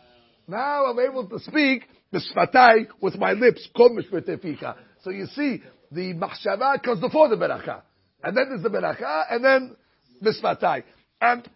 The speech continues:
the truth of the matter is, I have to be, for, for intellectual honesty, it's not so simple, the Gaon Mevilna's opinion. Even though we know he brought "Vagita bo yomam balayla,"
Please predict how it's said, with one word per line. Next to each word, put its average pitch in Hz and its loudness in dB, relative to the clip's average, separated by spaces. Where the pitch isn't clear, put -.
the 202 -6
truth 240 -12
of 233 -4
the 226 -8
matter 220 -2
is, 190 -2
I 185 -6
have 190 -4
to 185 -6
be, 180 -6
for, 147 -6
for - -10
intellectual 165 -6
honesty, 175 -6
it's 185 -10
not 269 -4
so 233 -10
simple, 185 -4
the 156 -8
Gaon 143 -8
Mevilna's 139 -8
opinion. 127 -10
Even 247 -8
though 233 -2
we 214 -6
know 220 -2
he 196 -4
brought 185 0
"Vagita 165 -6
bo 170 -4
yomam 151 -2
balayla," 127 -8